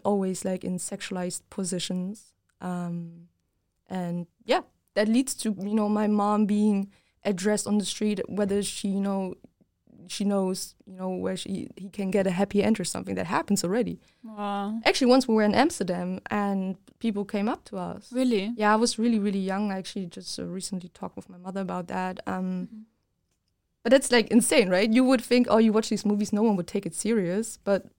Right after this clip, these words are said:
Speaker 1: people do.
Speaker 2: Yeah.
Speaker 1: And that's the result.
Speaker 2: Yeah. And I think it's, uh, it's super important for everyone to be very sensitive with the topic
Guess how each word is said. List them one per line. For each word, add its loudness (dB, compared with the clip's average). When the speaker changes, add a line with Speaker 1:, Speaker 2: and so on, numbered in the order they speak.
Speaker 1:
people -2
do. 4
Speaker 2:
Yeah. -8
Speaker 1:
And -2
that's -2
the 0
result. -2
Speaker 2:
Yeah. -8
And 0
I 2
think 0
it's, -6
uh, -4
it's -14
super -10
important -2
for -10
everyone 0
to -12
be -12
very -2
sensitive -2
with -12
the -12
topic -10